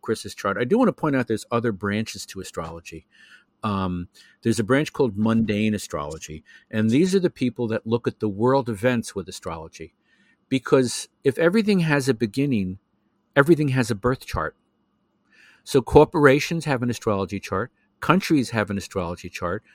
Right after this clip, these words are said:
a wedding has an astrology chart, or a marriage has an astrology chart.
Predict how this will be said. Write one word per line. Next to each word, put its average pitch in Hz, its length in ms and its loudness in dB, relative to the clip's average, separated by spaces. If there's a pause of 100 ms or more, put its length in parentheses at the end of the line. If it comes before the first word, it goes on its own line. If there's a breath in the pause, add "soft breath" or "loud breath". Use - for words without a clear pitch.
(140)
a 123 80 4
wedding 113 480 0 (180)
has 101 240 -4
an 95 60 -6
astrology 90 540 -6
chart, 92 360 -6 (180)
or 104 160 -4
a 92 40 -4
marriage 92 440 2
has 85 180 -12
an 82 60 -12
astrology 85 460 -8
chart. 87 300 -8